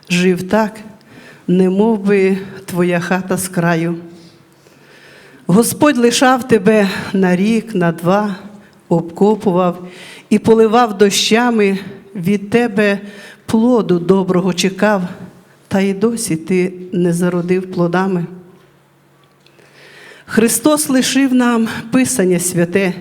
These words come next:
і через нього до сердець говорить. Ось бачимо, смоківниця росте.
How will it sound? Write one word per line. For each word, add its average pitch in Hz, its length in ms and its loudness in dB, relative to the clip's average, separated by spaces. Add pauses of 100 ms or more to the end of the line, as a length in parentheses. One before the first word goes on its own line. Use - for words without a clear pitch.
(560)
і 190 80 0
через 190 440 2
нього 208 460 2 (420)
до 202 180 2
сердець 202 640 0
говорить. 180 720 0 (580)
Ось 208 280 0
бачимо, 208 720 0 (400)
смоківниця 208 1000 0
росте. 185 520 0